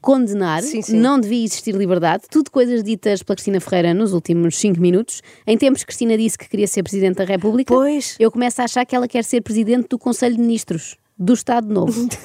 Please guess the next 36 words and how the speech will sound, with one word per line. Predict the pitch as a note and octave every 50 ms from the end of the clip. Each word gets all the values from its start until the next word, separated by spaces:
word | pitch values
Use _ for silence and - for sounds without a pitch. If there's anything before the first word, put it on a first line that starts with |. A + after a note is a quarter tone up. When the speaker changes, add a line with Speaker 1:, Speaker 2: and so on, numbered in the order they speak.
| - -
Speaker 2:
<laughs> | - - - D4+ - -
Speaker 1:
Mas | C#4 -
calma, | E4 A#3 F3+ F3 F3
também | - C#4 B3+ D4 D4+
não | D4 C4+ A#3+
quero | - C4+ B3+ A#3
que | -
se | - -
pense | - G#3 G3 F#3 F3 - - - C#4+ - _ _ _ _ _
que | - F#3
ela | F3 D#3+
está | - - F3+ E3
para | - F3+ F3
ali | F3+ G3 G#3+ G#3+ G3+ F#3+
a | - -
tirar | - F3+ F3+ E3+
postas | - F#3+ E3 - F3+ D#3+
de | -
pescada | - - - - G#3+ A3 A3 B3
sobre | - - C4 B3+ B3+ B3+
temas | - B3+ A#3 B3 B3
que | - -
não | B3 C4
domina. | C#4 C#4+ C4 A#3 A3+ - - _
<clears throat> | -
Nada | B3+ B3 A#3+ F#3+ F#3 F3 F#3+ G#3 A3 B3
disso. | B3 B3 A#3+ - - _ - - - - _ - A3+
Não | A3 B3+ D4 D4+
sugere | C4+ - - F#3+ F3 F#3 G3 -
que | - -
se | - -
cancelem | F#4 G4 - - A#3 A#3 A#3 A3
sites | - - A#3+ A#3 A#3 -
assim | B3 - - B3+
do | C4 D4
nada. | C4 A#3+ A3+ A#3+ F#3+